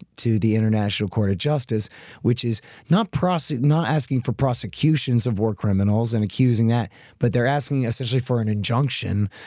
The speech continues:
some kind of measures to get the, the Court of Justice to ask Israel politely to stop, I guess,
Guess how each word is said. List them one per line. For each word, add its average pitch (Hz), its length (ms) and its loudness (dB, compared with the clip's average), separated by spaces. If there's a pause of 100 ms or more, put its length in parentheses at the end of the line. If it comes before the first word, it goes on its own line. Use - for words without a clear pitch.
some 139 260 -4
kind 123 240 2
of 110 60 2
measures 113 600 2 (280)
to 120 80 2
get 123 180 2
the, 117 220 0 (300)
the 110 180 0
Court 143 320 0
of 107 100 -2
Justice 127 520 0
to - 200 -8 (300)
ask 117 480 -2
Israel 120 420 2
politely 113 560 0
to 113 160 -2
stop, 120 500 -2
I 110 120 -2
guess, 110 420 -2